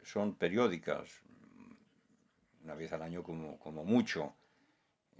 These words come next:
Luego con las visitas de relatores especiales, etcétera, también son periódicas, pero ustedes están sobre el terreno continuamente,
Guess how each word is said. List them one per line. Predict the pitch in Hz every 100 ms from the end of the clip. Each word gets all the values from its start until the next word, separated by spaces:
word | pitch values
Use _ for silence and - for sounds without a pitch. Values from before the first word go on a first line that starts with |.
| -
Luego | 78 80 82
con | 78
las | 80 78
visitas | 76 - 117 98 95 90
de | 85
relatores | 80 76 76 -
especiales, | 85 82 92 82
etcétera, | - 101 98 98 90 - - -
también | 76 82
son | 82
periódicas, | 80 92 110 104 101 101
pero | - 113 120
ustedes | - 139 160
están | - 135 -
sobre | 143 113
el | -
terreno | 92 139 135
continuamente, | 92 80 87 71 73 69 76